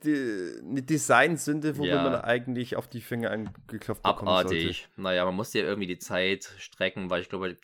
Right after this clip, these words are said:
Speaker 2: die Level sind alle nicht lang. Wenn man weiß, wie es geht und fixe Ko-,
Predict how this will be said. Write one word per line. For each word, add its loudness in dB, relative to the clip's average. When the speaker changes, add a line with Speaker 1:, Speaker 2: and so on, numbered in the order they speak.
Speaker 2:
die -6
Level -2
sind -6
alle -2
nicht -4
lang. -2
Wenn 0
man -2
weiß, 2
wie -2
es -4
geht 0
und -6
fixe -4
Ko-, -12